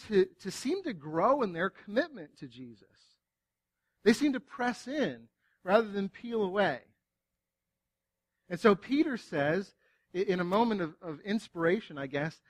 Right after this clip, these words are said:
that the difference between the twelve who've believed and have come to know everything about Jesus, he says, "What, what's different about us is that we've come to know that you are the Holy One of God." So what does he mean by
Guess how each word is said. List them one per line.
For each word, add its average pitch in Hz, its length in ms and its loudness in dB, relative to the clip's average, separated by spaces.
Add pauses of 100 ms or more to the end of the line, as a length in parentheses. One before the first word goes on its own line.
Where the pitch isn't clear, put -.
(180)
that 180 160 2
the 185 80 2
difference 233 500 2
between 214 420 -2
the 156 100 -6
twelve 240 640 0
who've 190 260 -10
believed 190 680 -4 (240)
and 170 140 -4
have 165 160 -8
come 226 320 -4
to 190 100 -8
know 165 560 -4 (1300)
everything 202 400 -2
about 170 240 0
Jesus, 165 380 -8
he 185 80 -10
says, 170 280 -2 (240)
"What, 202 240 -4
what's 165 200 -4
different 233 440 -4
about 196 260 0
us 190 240 2
is 151 100 -16
that 165 100 -6
we've 202 300 -10
come 262 340 -4
to 240 80 -10
know 196 360 -2
that 156 160 -12
you 185 440 -2
are 156 60 0
the 147 120 -10
Holy 185 360 -12
One 156 220 -12
of 139 140 -20
God." 107 300 -20 (1400)
So 220 340 2
what 269 140 4
does 339 100 0
he 302 120 2
mean 254 340 -2
by 147 200 -2